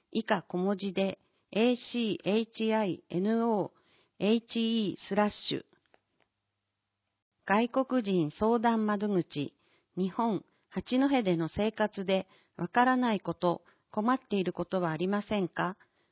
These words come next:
無料で相談ができます。相談に来る前に連絡、予約をしてください。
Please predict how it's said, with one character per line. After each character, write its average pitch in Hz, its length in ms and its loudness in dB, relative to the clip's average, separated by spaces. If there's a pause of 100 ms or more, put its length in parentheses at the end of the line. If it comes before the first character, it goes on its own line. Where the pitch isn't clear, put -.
(160)
無 185 140 2
料 240 240 4
で 220 240 2 (100)
相 226 220 2
談 226 240 2
が 214 120 0
で 196 140 -2
き - 140 -4
ま 202 180 0
す。 - 40 -16 (640)
相 247 220 2
談 247 240 4
に 240 140 0
来 - 120 -2
る 240 140 2
前 175 260 0
に 160 280 0 (400)
連 208 260 2
絡、 208 460 0 (260)
予 185 160 0
約 240 320 0
を 240 80 2
し - 100 -6
て 214 120 -2
く 214 100 -4
だ 202 160 0
さ 202 220 0
い。 160 120 -4